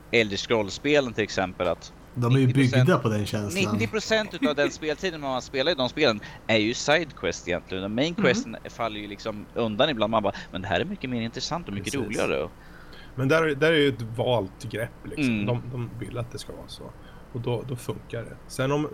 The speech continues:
Speaker 4: det finns andra utvecklare som kanske också väljer att göra R P G där det liksom bara känns. Det gäller ju att det finns substans i, i, eh, det här extra contentet. Säger
Speaker 3: Mm.
Speaker 4: man så?
Speaker 2: Mm.
Speaker 4: Nu säger man så. Eh,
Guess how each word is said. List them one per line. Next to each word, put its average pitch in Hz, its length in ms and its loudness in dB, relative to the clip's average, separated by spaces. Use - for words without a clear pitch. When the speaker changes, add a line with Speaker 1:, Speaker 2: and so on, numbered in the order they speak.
Speaker 4:
det 123 160 0
finns 147 360 -2
andra 113 300 -2
utvecklare 110 440 -8
som 104 160 -12
kanske 107 280 -10
också 156 240 -4
väljer 117 260 0
att 117 80 -2
göra 113 300 -2
R 113 160 -4
P 117 140 -6
G 110 200 -8
där 113 180 -2
det 113 80 -2
liksom 113 340 -6
bara 104 240 -4
känns. 151 460 -4
Det 143 60 0
gäller 135 320 4
ju 165 80 2
att - 180 -2
det 131 120 2
finns 117 320 -2
substans 131 840 0
i, 104 280 0
i, 110 400 2
eh, 101 60 -2
det - 60 -2
här 139 120 2
extra 123 440 -2
contentet. 113 1000 -4
Säger - 180 0
Speaker 3:
Mm. 214 100 2
Speaker 4:
man 226 80 0
så? - 80 -12
Speaker 2:
Mm. 123 320 4
Speaker 4:
Nu 151 80 0
säger 104 200 -12
man 101 120 -14
så. - 80 -20
Eh, 107 340 0